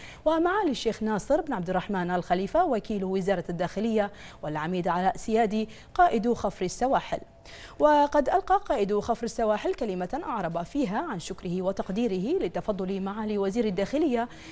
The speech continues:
بتدشين سفينة الإنزال سافرة، مشيدا بدعم معاليه لقيادة خفر السواحل من حيث تجهيزها بالقوارب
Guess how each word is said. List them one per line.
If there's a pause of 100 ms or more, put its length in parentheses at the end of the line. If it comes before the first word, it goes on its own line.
(120)
بتدشين
سفينة
الإنزال
سافرة، (300)
مشيدا
بدعم
معاليه
لقيادة
خفر
السواحل (300)
من
حيث
تجهيزها
بالقوارب